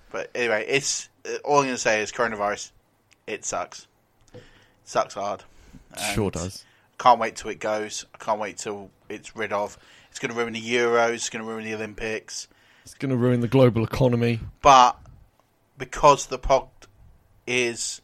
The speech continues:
Speaker 1: in a coronavirus-free environment, as long as you haven't infected us, then <clears throat> you said coughing,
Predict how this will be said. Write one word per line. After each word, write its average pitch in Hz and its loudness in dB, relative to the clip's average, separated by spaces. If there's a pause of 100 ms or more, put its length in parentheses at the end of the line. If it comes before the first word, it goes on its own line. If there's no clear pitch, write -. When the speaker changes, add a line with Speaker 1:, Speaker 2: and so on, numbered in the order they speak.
Speaker 1:
in 123 -10
a 120 -6
coronavirus-free 120 -4
environment, 107 -4 (460)
as 117 -12
long 117 -6
as 113 -8
you 117 -4
haven't 110 0
infected 104 -8
us, - -18 (1120)
then 131 4 (500)
<clears throat> - -20
you 120 -16
said 104 -12
coughing, 107 -8